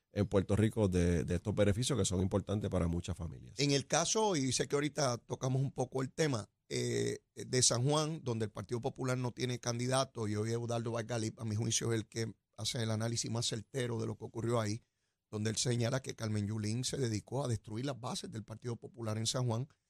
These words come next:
Speaker 2: al punto que apoyó a Victoria Ciudadana y a su candidato natal. Y dijo, y, y no apoyó a
Speaker 1: Ujú.
Speaker 2: la candidata del Partido Popular. Llegó tercero por primera vez y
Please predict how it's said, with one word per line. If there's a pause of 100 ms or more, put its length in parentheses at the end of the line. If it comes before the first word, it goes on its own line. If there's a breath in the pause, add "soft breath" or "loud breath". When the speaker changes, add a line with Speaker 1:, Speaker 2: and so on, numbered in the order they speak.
(240)
Speaker 2:
al
punto
que
apoyó
a
Victoria
Ciudadana
y
a
su
candidato
natal. (560)
Y
dijo,
y,
y
no
apoyó (120)
a
Speaker 1:
Ujú.
Speaker 2:
la
candidata
del
Partido
Popular. (440)
Llegó
tercero
por
primera
vez (720)
y